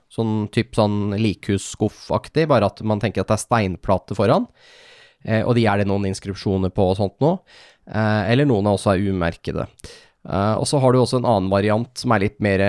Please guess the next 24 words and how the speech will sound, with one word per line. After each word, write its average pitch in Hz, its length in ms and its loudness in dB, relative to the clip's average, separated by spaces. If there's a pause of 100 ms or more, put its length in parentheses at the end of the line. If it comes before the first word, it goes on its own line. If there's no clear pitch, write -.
(260)
at 113 140 -6
det 113 100 -2
ser 110 140 2
nesten 101 260 -2
ut - 80 -12
som 104 160 -2
en 101 80 -2
køyeseng 101 840 -4 (100)
med 113 100 -2
flere 98 300 -2
etasjer, 87 560 -2
hvor 107 160 -2
det 104 100 0
i 101 140 -6
sånne 104 240 -6
hyller 101 560 -4
ligger 92 480 -6
døde. 92 340 0 (600)
Eh, 101 220 0
de 104 240 -2
er 113 340 2 (480)
da 107 420 0
bare 98 320 0
balsamerte 95 800 -2